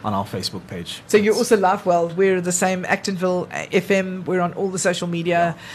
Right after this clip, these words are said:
Speaker 2: You can email us on mail at actonville F M dot C O dot Z A. And, of course, our international number is plus twenty-seven seven four double six zero five eight two nine. Tomorrow we're gonna be talking about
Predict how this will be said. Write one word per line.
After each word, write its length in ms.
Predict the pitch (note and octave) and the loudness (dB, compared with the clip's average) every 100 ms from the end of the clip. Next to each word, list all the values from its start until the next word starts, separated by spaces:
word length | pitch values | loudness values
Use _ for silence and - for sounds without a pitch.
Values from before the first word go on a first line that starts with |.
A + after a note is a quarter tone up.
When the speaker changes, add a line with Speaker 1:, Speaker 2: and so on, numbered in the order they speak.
| - | -8
Speaker 2:
You 120 | F3+ | -4
can 220 | F3 F#3+ G3 | 0 0 0
email 240 | G3+ F#3 | 2 4
us 200 | F#3 - | 4 0
on 260 | - F3 F3 | -2 0 2
mail 260 | E3+ F3 - | 2 2 0
at 120 | F3 | -4
actonville 520 | F3+ F3 F3+ E3+ E3+ - | -2 -2 -2 -2 -2 -2
F 80 | E3 - | -6 -4
M 160 | F3 | -4
dot 180 | E3+ E3+ | -4 -6
C 160 | - F3 | -4 -2
O 60 | |
dot 160 | E3 E3 | -2 -4
Z 120 | E3+ | 0
A. 220 | E3 E3 D3 - - - | 0 0 -2 -10 -18 -8
And, 300 | - F3+ E3+ | 2 4 4
of 160 | F3 D3+ | 0 -6
course, 240 | - F3 | -4 -2
our 140 | F3+ F3 | -2 -2
international 560 | E3+ D#3+ D#3+ D#3+ E3+ | -4 -6 -6 -4 -4
number 260 | D#3+ D#3 D#3 - | -4 -4 -4 -6
is 360 | E3 D#3+ D3+ | -4 -4 -6
plus 340 | - - E3+ - | -8 -4 -4 -4
twenty-seven 680 | - E3+ E3 - E3 D#3+ D3 | -6 -4 -4 -2 -2 -2 -6
seven 340 | - - E3+ D#3+ | -6 -4 -4 -6
four 320 | - D3+ D3+ | -4 -4 -4
double 220 | D3 E3+ | -6 -8
six 260 | D#3 D3+ - | -6 -8 -4
zero 300 | D3 C#3+ C#3+ - - - | -2 -2 -4 -8 -20 -10
five 240 | - F3 D#3+ | 2 2 2
eight 260 | D#3+ D#3 - | 0 -2 -4
two 200 | - E3+ | -8 -6
nine. 400 | D#3 F3 F#3 F3+ F3 - - | 0 4 4 2 -4 -12 -10
Tomorrow 600 | - F3 F3 G3+ A3+ A3 | -4 -2 2 4 6 6
we're 160 | G3+ F#3+ | 2 2
gonna 220 | G3 F#3+ | 0 0
be 100 | F#3 | -6
talking 540 | F3 G#3+ G3 - F#3+ - | -6 -2 -2 -2 -8 -6
about 640 | E3+ - E3+ E3 E3 - | -6 -2 0 2 0 -4